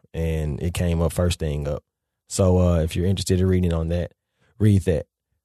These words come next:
Um, back to the N B A, the Spurs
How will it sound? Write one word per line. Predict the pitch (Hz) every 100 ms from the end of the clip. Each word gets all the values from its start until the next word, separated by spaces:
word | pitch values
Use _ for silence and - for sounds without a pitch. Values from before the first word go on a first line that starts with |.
| -
Um, | 127 131 131 127 120 107 - _ _ -
back | 135 175 160
to | 165
the | 143
N | 156
B | 135 131
A, | 156 160 156
the | 113
Spurs | - - 170 185 175 170 165